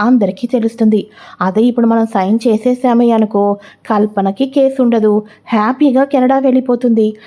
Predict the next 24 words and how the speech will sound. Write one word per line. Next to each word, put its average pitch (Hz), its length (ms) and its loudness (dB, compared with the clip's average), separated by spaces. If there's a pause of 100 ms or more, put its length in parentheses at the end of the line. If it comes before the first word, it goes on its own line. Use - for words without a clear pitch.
(140)
తను 277 180 0
కెనడాలో 254 500 2
ఉంటే 247 300 0 (360)
మన 262 140 2
దగ్గర 226 300 0
నలభై 233 340 2
లక్షలు 277 420 0
ఇచ్చిందన్న 254 380 2
విషయం 214 320 -2 (120)
ఎప్పటికీ 247 500 -2
బయటపడదు" 233 640 0 (280)
అని 240 180 4
అనగానే, 214 540 2 (540)
"అవును 226 260 2
మనోజ్, 254 400 2 (340)
అప్పుడప్పుడు 247 580 0 (360)
నీ 214 240 4
బ్రెయిన్ 277 320 2
కూడా 262 200 0 (100)
బాగానే 220 440 2
వర్క్ 226 300 -2
చేస్తుందన్నమాట. 254 720 0 (420)
సరే 294 240 0
సరే, 247 260 0